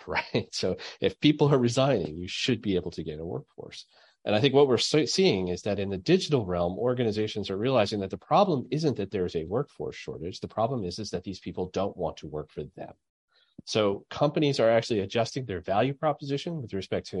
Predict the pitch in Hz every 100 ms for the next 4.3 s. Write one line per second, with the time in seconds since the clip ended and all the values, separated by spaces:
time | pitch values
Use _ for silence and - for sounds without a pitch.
0 | 87 - 110 131 170 170 - - - _
1 | 143 139 131 - 135 127 156 185 160 139
2 | 123 120 - 127 127 147 135 101 107 123
3 | 101 92 - 120 113 107 - 101 92 -
4 | - 110